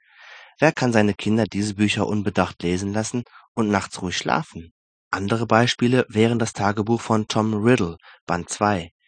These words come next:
Der Kampf um die Gedankenübertragung in Verbindung mit dem Mal auf Harrys Stirn, Band fünf,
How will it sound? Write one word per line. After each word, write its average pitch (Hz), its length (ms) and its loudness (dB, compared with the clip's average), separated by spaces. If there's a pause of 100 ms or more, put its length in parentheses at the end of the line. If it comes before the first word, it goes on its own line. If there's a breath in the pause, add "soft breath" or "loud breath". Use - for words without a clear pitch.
(260)
Der 95 100 0
Kampf 131 320 2
um 101 100 -4
die 87 120 -8
Gedankenübertragung 117 1080 0
in 92 100 -10
Verbindung 104 460 0
mit 95 160 -4
dem 87 80 -2
Mal 95 280 4
auf 90 160 -6
Harrys 85 260 -4
Stirn, 131 380 0 (140)
Band 82 200 -6
fünf, 120 340 -6